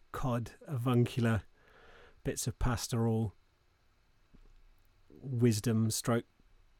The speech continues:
Anyway, I'm gonna st-, I, I'm gonna start doing other things I'm not qualified for, like cutting to the traffic cam and giving you advice on where there's jams. Look, have a, a lovely week.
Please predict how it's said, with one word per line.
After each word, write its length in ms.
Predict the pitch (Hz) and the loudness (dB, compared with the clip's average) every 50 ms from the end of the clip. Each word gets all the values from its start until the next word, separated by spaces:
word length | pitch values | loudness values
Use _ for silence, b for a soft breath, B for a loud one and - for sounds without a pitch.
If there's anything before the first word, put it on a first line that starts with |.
| _ _ - - - - | _ _ -20 -4 4 8
Anyway, 360 | 147 135 123 117 107 98 - - - - - - _ - - - | 10 10 12 10 8 4 0 -6 -14 -20 -20 -20 _ -20 -8 -2
I'm 140 | - 120 | 0 2
gonna 160 | 117 135 120 110 | 4 4 4 4
st-, 200 | - - - - - | 2 0 -4 -2 2
I, 60 | 143 | 2
I'm 220 | 139 139 - 156 | 2 2 4 6
gonna 140 | 143 139 131 | 6 6 6
start 260 | 113 - - 143 135 | 6 6 4 4 6
doing 200 | 131 135 127 127 | 6 6 8 8
other 140 | 127 120 117 | 8 6 6
things 220 | 104 - 131 117 107 | 4 2 2 0 2
I'm 100 | 113 107 | 0 0
not 120 | 120 107 | -2 -2
qualified 420 | - 120 113 107 - 123 113 104 | -2 -2 -2 -2 -2 -2 -4 -4
for, 220 | - - 120 110 107 | -4 -4 -4 -2 -2
like 180 | 107 104 101 - _ - - - - - - - - - _ - - _ - - - _ - - - | -4 -6 -8 -10 _ -20 -20 -20 -20 -20 -20 -20 -20 -20 _ -20 -20 _ -20 -20 -20 _ -18 -14 -8
cutting 300 | - - - - 107 107 | -6 -6 -6 -4 -4 -6
to 80 | - - | -6 -6
the 80 | 107 107 | -6 -6
traffic 460 | - - 123 110 - - 113 - - | -4 -4 -4 -4 -4 -6 -10 -10 -10
cam 300 | - - 107 98 98 101 | -8 -6 -6 -4 -4 -4
and 180 | 101 98 101 - - - - - - - - - - - - - - 139 135 | -6 -8 -8 -10 -14 -20 -20 -20 -20 -20 -20 -16 -14 -14 -14 -12 -12 -12 -6
giving 280 | 123 127 113 107 113 110 | -4 -4 -2 -2 -2 -2
you 220 | 107 107 107 98 - - - - - - - - - _ - | -2 -2 -4 -6 -8 -12 -20 -20 -20 -20 -20 -20 -20 _ -10
advice 460 | 165 117 107 117 113 107 104 - - | -10 -6 -4 -2 -2 -2 -2 -2 -2
on 160 | 113 107 104 | -2 -2 -2
where 160 | 107 107 104 | -2 -2 -2
there's 220 | 101 107 107 104 92 | -4 -4 -4 -6 -6
jams. 280 | - 113 101 95 - - - | -6 -6 -6 -6 -8 -8 -2
Look, 180 | - 160 139 - - - 269 B B B B B B - | 0 0 0 0 -2 -8 -12 B B B B B B -12
have 360 | - - 165 165 151 127 131 - | -6 0 2 2 2 2 0 -2
a, 360 | - 127 131 123 117 120 131 - | 0 2 2 2 2 0 -2 -4
a 120 | 135 123 113 | -4 -4 -2
lovely 540 | 117 120 131 131 127 113 - 120 113 107 98 | 0 2 2 2 2 0 -2 -4 -4 -4 -6
week. 420 | - 90 85 - - - - - | -8 -12 -14 -14 -16 -20 -20 -20